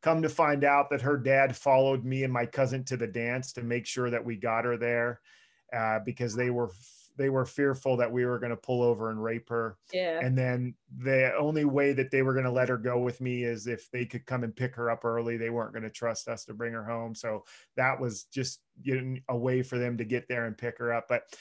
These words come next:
Speaker 1: there were things like that growing up because of, you know, that small town and everybody knowing who you were and, and kind of what was going on. And so, you know, you have to get through those tough times. And,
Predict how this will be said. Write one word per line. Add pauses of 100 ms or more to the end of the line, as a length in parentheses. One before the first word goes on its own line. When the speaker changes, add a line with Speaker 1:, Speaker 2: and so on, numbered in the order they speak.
(240)
Speaker 1:
there
were
things
like
that
growing
up
because
of,
you
know, (360)
that
small
town
and
everybody
knowing
who
you
were
and,
and
kind
of
what
was
going
on.
And (360)
so, (160)
you
know, (840)
you
have
to
get
through
those
tough
times.
And,